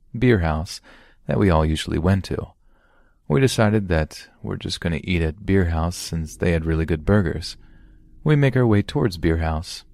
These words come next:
It is probably a ten-minute walk to get there. Now, it's important to note that Cape Town has a huge homeless population, and you should never give these folk money because, more often than not, they will not use it for good.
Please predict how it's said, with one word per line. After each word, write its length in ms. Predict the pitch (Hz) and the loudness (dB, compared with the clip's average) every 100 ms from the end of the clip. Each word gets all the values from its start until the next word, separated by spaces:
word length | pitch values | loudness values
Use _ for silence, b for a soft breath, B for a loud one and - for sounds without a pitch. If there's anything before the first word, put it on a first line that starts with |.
| - | -18
It 80 | - | -8
is 340 | 110 107 92 - | -4 -2 -2 -4
probably 420 | - 76 73 78 | -4 -4 -4 -6
a 140 | 78 | -6
ten-minute 420 | 82 - 85 78 78 | -6 -4 -2 -2 -2
walk 260 | 78 78 | -4 -4
to 60 | - | -4
get 260 | 90 98 | -2 -2
there. 300 | - - - _ _ _ _ _ _ _ | -4 -10 -10 _ _ _ _ _ _ _
Now, 120 | - 151 | -2 0
it's 120 | 147 | 0
important 340 | 160 - - | -2 -2 -2
to 60 | 151 | 2
note 260 | 98 92 | 2 2
that 140 | 101 101 | 0 -2
Cape 240 | - 143 | -4 -4
Town 220 | - 143 | -4 -2
has 200 | 131 104 | -2 -2
a 40 | 98 | -4
huge 380 | - 98 87 - | 0 2 2 -2
homeless 380 | 120 117 87 | -2 0 -2
population, 840 | - 87 87 85 82 80 - 101 90 | -2 -4 -2 0 0 -2 -4 -2 0
and 260 | 82 80 - | -2 -6 -8
you 100 | 123 | -6
should 160 | - | -4
never 300 | 147 139 131 | -2 0 0
give 180 | 120 107 | 0 2
these 220 | 95 85 | 2 0
folk 340 | - 82 82 - | 0 -2 -2 0
money 240 | 107 85 | 2 2
because, 460 | 80 85 90 80 - B B B B - | -2 -2 0 -2 -4 B B B B -2
more 200 | 165 143 | 2 2
often 320 | 123 - 117 | 2 -2 -2
than 200 | 87 82 | 0 0
not, 360 | 82 82 - 98 | 0 -2 -4 -14
they 160 | 95 92 | -6 -4
will 140 | 117 | -2
not 260 | 120 113 107 | 0 0 2
use 200 | 95 85 | 0 0
it 100 | - | -4
for 120 | - | -8
good. 400 | 85 98 80 - | 2 4 4 -2